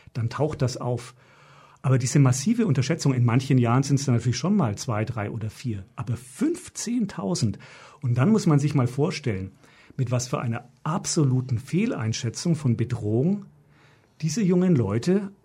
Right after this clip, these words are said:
abends durch unsere Straßen gehen. Und daraus entsteht dann natürlich ein ganz komisches Selbstgefühl auch. Daraus entstehen dann auch ganz komische Einstellungen, welche Sicherheitspolitik,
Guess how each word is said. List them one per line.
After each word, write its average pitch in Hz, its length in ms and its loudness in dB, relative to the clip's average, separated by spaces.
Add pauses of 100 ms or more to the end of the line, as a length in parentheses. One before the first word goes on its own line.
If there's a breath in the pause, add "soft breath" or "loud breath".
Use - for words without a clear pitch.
abends 139 400 0
durch 127 240 -2
unsere 127 260 0
Straßen 98 540 -4
gehen. 165 320 0 (260)
Und 127 400 2 (560)
daraus 135 640 -4
entsteht 135 400 -2
dann 123 240 4
natürlich 120 480 0
ein 127 80 4
ganz 120 240 0
komisches 123 560 0
Selbstgefühl 151 800 -4
auch. 98 320 -6 (480 loud breath)
Daraus 127 400 0
entstehen 127 340 2
dann 127 160 4
auch 135 180 -6
ganz 123 240 -2
komische 127 560 0
Einstellungen, 131 920 2
welche 110 240 -2
Sicherheitspolitik, 151 1200 -2